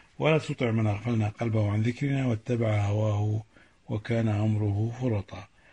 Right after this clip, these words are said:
الخامس عشر الخوف من الشرك والرياء والنفاق. "إن المنافقين يخادعون الله وهو خادعهم،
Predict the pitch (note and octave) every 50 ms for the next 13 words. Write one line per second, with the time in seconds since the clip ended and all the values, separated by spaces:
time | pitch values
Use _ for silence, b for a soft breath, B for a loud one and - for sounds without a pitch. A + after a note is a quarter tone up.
0 | b b - - - D#3 E3+ E3+ D3 A#2+ C3+ D3 B2+ B2 C#3 C#3 C3+ C3+ b b
1 | b b - - A2 G2+ - - B2+ B2 A2+ A#2+ A#2+ A2 G#2 G2+ - - B2+ B2
2 | A#2 G#2+ - - A#2 G#2+ G#2+ F#2+ G2 G#2 G#2 G#2+ A2+ A#2 A#2 A#2+ A#2 A2+ A2 A#2
3 | B2 C3+ C#3+ C#3+ C#3 A#2+ C3 B2+ B2+ C3 C3+ C3+ - _ _ _ _ _ _ _
4 | _ _ _ _ _ _ _ b b b b b b b b _ - C3 C#3 D3+
5 | D#3+ D#3+ D#3 D3+ D3+ D3 C#3+ C#3+ C#3+ C#3 A#2+ B2+ C3+ - - C#3+ C#3+ C#3+ C#3 C3
6 | B2 A2+ G#2+ A#2 C3 C#3 C3+ C3 C3 B2+ B2+ C#3 C#3+ C#3 C#3 B2+ B2 B2+ C3 C3
7 | B2+ B2+ B2 A#2+ A2+ A2 A2+ A#2+ A#2+ A#2 A#2 B2+ C#3 C3 B2+ B2 A#2 A2+ G#2+ G#2